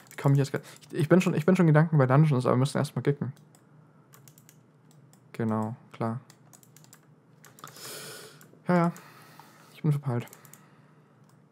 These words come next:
Genau, ja, Gigs, ähm, wir könnten, wir könnten auch jetzt schon gicken eigentlich, oder? Mm. Welcher Gig kommt denn grad generell in Frage?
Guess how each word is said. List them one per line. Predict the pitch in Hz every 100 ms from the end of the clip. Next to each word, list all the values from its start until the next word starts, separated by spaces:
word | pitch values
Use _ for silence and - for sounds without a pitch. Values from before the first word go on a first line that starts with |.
| _ - _ _ _ _ _ -
Genau, | - 110 110
ja, | 113 117
Gigs, | 120 143 - - - -
ähm, | 120 120 123 127 - _ _ - - -
wir |
könnten, | 143 - 196 220 196 185 - -
wir |
könnten | - 185 196
auch | 135
jetzt | - -
schon | - 151
gicken | 123 -
eigentlich, | 117 113 113 117 -
oder? | 151 151 226 - _ _ _ _ - - - - - - _ _ _ _ _ _ _ -
Mm. | 127 135 147 151 151 151 151 151 151 147 151 151 - _ _ _ _ _ _ _ _ _ _ _ _ _ _ _ - - - - - -
Welcher | 131 151 160 151 - - -
Gig | - 139 -
kommt | - - 127
denn |
grad | 127 127
generell | 120 120 120
in | 117
Frage? | - - 117 113 117 120 131